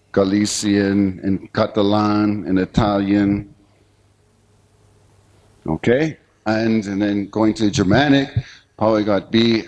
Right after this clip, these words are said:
has English, German, Norwegian. All right, so, uh,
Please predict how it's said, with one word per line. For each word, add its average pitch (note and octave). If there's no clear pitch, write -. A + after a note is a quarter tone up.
has G2
English, F#2
German, F#2
Norwegian. D3+
All D#3
right, C#3+
so, D3+
uh, A2+